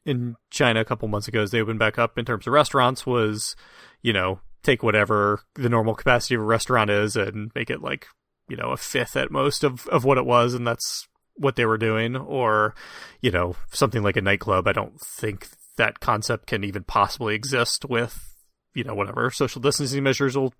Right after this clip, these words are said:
still end up in place probably until we get a vaccine. So, uh, yeah, I, I think for, for some of that stuff, like, that, that just won't be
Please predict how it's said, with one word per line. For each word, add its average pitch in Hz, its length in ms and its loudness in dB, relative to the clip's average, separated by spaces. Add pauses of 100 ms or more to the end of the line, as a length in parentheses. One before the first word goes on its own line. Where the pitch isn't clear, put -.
(180)
still 131 300 4
end 123 80 2
up 123 140 2
in 131 120 0
place 127 460 -2 (480)
probably 113 380 0
until 113 200 -2
we 113 120 0
get 117 80 2
a 110 40 2
vaccine. 120 540 0
So, 113 600 2 (1400)
uh, 123 180 0
yeah, 139 420 6 (100)
I, 185 80 6
I 175 40 6
think 160 200 0
for, 143 300 6
for 156 100 -2
some 139 160 2
of 123 40 0
that 120 180 6
stuff, 147 360 4
like, 123 180 2
that, 120 160 0 (180)
that 143 260 2
just - 200 -8
won't 117 360 -6
be 127 300 -6